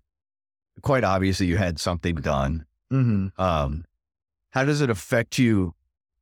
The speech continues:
Speaker 1: as, as just a person, and not just as a kid hanging out in school or summertime with the shirt, don't really get the pool, but as, as a person, what, what are you thinking about yourself? Is it, is it affect you, or is it, or is it building you up?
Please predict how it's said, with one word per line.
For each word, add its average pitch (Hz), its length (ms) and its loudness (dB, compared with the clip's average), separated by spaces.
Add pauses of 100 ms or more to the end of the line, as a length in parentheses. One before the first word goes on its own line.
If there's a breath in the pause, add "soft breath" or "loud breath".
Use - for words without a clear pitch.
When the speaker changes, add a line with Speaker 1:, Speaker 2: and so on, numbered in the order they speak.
(140)
Speaker 1:
as, 90 580 0 (500)
as 110 160 -2
just 160 220 -2
a 113 60 0
person, - 680 -4
and 101 100 0
not 120 160 2
just 135 240 -4
as 98 140 2
a 92 80 -2
kid 107 500 0 (520)
hanging 113 240 2
out 101 120 2
in 92 80 0
school 113 480 2
or 90 120 2
summertime 101 580 0
with 87 80 0
the 85 80 -2
shirt, 95 480 0
don't 101 120 0
really 87 120 2
get - 160 -2
the 85 80 -6
pool, 147 360 2
but 113 220 -2
as, 113 240 -2
as 120 200 0
a 120 40 0
person, 151 380 0
what, 113 140 0
what 120 120 0
are 120 60 2
you 98 80 2
thinking 104 340 0
about 73 320 -2
yourself? 76 320 -2
Is 85 140 0
it, 90 100 0
is 95 140 0
it 90 160 0
affect 113 400 -4
you, 165 80 4
or 156 80 4
is 101 80 2
it, 98 160 0
or 107 160 2
is 95 80 2
it 85 320 -2
building 101 380 2
you 82 160 2
up? 73 180 -4